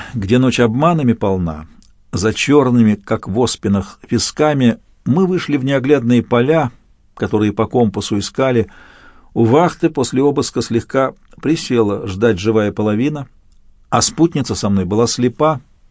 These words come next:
все притчи без контекста говорила. Безлюдье краеведческих картин, холм в кипарисах, в лилиях болото.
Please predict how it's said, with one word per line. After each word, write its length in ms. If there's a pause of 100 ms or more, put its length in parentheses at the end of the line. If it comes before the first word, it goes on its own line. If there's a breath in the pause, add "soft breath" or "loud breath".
(260)
все 200
притчи 440
без 160
контекста 500
говорила. 500 (920 soft breath)
Безлюдье 760
краеведческих 800
картин, 680 (300)
холм 320
в 100
кипарисах, 760
в 160
лилиях 380
болото. 580